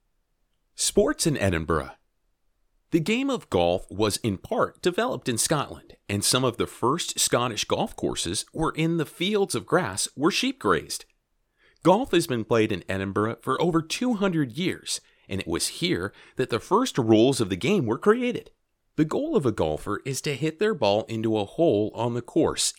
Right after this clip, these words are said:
in as few strokes as possible, and the courses of Edinburgh are known for being some of the most challenging courses in the world. Association football is the world's most popular team sport, and it's very popular in Edinburgh.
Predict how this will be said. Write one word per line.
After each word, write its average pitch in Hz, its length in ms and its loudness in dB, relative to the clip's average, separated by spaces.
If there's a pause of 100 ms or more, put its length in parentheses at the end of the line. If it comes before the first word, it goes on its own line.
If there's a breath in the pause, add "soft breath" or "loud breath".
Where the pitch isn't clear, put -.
in 175 320 -2
as 196 220 -2
few 233 160 -4
strokes 127 400 0
as 107 100 -2
possible, 123 640 -8 (340 loud breath)
and 98 140 0
the 85 40 -2
courses 135 480 0
of 90 200 0
Edinburgh 104 480 -2 (160)
are 120 160 -4
known 165 260 0
for 117 160 -4
being 113 240 -2
some 113 200 0
of 95 100 -2
the 101 80 -2
most 90 300 -2
challenging 90 680 -4
courses 101 380 -2
in 127 80 -2
the 135 80 -2
world. - 400 -6 (920)
Association 170 920 2
football 85 500 -4 (260 loud breath)
is 151 140 2
the 202 80 6
world's 208 480 6
most 170 400 2
popular 180 600 2
team 120 320 0
sport, - 460 0 (340 loud breath)
and 98 120 -4
it's - 120 -10
very 85 380 0
popular 85 560 0
in 90 180 0
Edinburgh. 104 440 -2